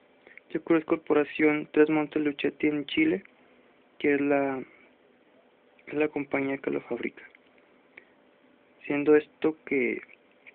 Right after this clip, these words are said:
tal vez atraviesa todo Santiago de Chile y toda Sudamérica para llegar acá a México, cosa que podemos decir, que podemos decir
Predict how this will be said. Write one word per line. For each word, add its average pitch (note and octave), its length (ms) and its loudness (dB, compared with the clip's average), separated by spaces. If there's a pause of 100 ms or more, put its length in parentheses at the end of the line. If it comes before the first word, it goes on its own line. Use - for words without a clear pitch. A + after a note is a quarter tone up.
(680)
tal D3 160 -2
vez D#3 200 0
atraviesa D3 520 -2
todo D3+ 680 2
Santiago C#3 480 0
de C3+ 120 -4
Chile E3+ 560 -2 (560)
y - 120 -20
toda C#3 260 2
Sudamérica C3+ 680 0
para C3 260 -2
llegar B2 300 -2
acá C3 260 -4
a C3 40 -6
México, C3 500 -6 (1000)
cosa C#3 280 -4
que C#3 160 -4
podemos C#3 460 -2
decir, E3 440 -2 (1800)
que C#3+ 80 2
podemos D3 360 2
decir D#3 400 0